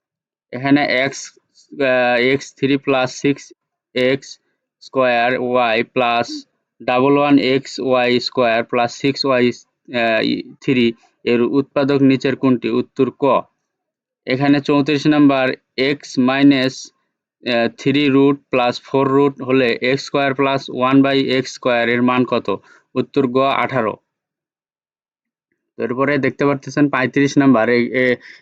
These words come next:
পঁয়ত্রিশ নাম্বার উত্তর হবে ক, এরপরে ছত্রিশ নাম্বার এর উত্তর হবে খ, সাঁইত্রিশ নাম্বার এর উত্তর হবে ঘ, এরপর আটত্রিশ নাম্বার এর উত্তর হবে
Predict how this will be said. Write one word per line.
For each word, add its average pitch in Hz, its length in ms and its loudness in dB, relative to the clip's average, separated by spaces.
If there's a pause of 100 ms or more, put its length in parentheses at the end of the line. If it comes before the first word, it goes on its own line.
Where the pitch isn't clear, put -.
পঁয়ত্রিশ 139 400 -2
নাম্বার 151 260 2
উত্তর 139 260 0
হবে 143 200 0 (160)
ক, 139 80 0 (680)
এরপরে 127 340 0
ছত্রিশ 143 540 -2
নাম্বার 151 320 4
এর 139 240 2
উত্তর 139 280 0
হবে 135 220 0
খ, - 140 -16 (960)
সাঁইত্রিশ 143 600 -2
নাম্বার 139 400 4 (680)
এর 143 180 0
উত্তর 151 400 -2
হবে 147 240 0
ঘ, 120 160 -8 (1160)
এরপর 123 280 0
আটত্রিশ 135 600 0
নাম্বার 156 400 2 (140)
এর 143 260 2
উত্তর 151 420 -2
হবে 147 320 2